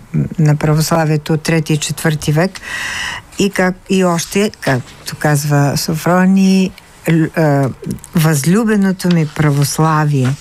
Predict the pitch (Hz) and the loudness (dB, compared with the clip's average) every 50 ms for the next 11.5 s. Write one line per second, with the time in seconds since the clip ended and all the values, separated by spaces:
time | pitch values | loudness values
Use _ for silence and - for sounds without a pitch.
0 | - - - - - - - - - - - - - - - - 170 175 170 165 | -10 -18 -16 -14 -12 -10 -10 -8 -8 -10 -10 -12 -16 -12 -6 -2 0 2 2 0
1 | 160 - - 180 165 156 147 - - - 175 165 - - - 160 160 156 160 170 | 0 0 0 0 2 2 0 -2 -2 -2 -2 -2 -2 0 0 0 2 2 2 2
2 | 190 226 254 269 240 - 220 196 208 226 233 214 202 202 180 - - 208 214 214 | 2 2 0 -2 -2 0 0 2 2 2 2 2 0 -2 -2 -2 0 0 -2 0
3 | - - 233 233 226 220 202 - - - - - - - - - - - - - | 0 0 2 2 4 2 0 -2 -6 -20 -20 -20 -20 -20 -20 -20 -20 -20 -20 -18
4 | - - - 180 175 170 165 165 165 160 - - - - - - - - - - | -8 -2 0 2 2 2 2 2 2 0 -2 -4 -10 -18 -20 -20 -20 -20 -20 -20
5 | - - - - - - - 190 185 - - - - 180 175 170 165 165 156 160 | -20 -20 -20 -20 -18 -12 -10 -10 -10 -10 -6 -2 0 2 2 2 2 2 2 2
6 | 160 160 160 156 156 160 156 156 147 - - - 220 233 254 254 233 202 - - | 2 2 2 4 4 4 4 2 0 -2 -2 0 2 2 2 2 2 0 -2 -6
7 | - - 196 180 175 170 165 160 - - 156 - - - 156 156 151 - - 202 | -4 -2 0 2 2 4 2 2 0 -2 -6 -4 -2 0 0 -2 -2 -2 -2 0
8 | 226 226 220 - - 185 175 175 190 214 233 - - _ _ - _ - - 185 | 0 0 0 0 0 0 2 2 2 0 -2 -6 -10 _ _ -20 _ -20 -20 -20
9 | - - - - - - - - - - - - - - - - - - - - | -20 -20 -20 -20 -20 -20 -20 -20 -20 -20 -20 -20 -20 -20 -20 -20 -20 -20 -20 -20
10 | - - - - - - - - - 170 151 147 165 160 151 151 147 - - 147 | -20 -20 -20 -20 -20 -20 -12 -6 -2 0 0 2 2 2 2 2 0 -2 -2 0
11 | 143 143 135 - - 160 160 170 190 208 | 0 0 0 -2 -2 0 0 0 0 -2